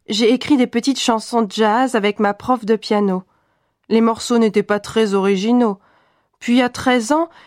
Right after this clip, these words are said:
j'ai pris une guitare et j'ai changé de style. Du rock sur des textes anglophones. Toutes mes chansons étaient basées sur quatre pauvres accords,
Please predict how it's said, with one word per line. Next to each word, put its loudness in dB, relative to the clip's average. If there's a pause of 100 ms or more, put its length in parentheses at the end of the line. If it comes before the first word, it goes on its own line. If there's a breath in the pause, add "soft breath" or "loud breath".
j'ai 2
pris 0
une 4
guitare -2 (420)
et 4
j'ai 2
changé 0
de 0
style. -2 (520)
Du 0
rock -2
sur -2
des 0
textes -4
anglophones. -2 (640)
Toutes 0
mes 4
chansons 0
étaient 0
basées 0
sur -6
quatre 0
pauvres 0
accords, 0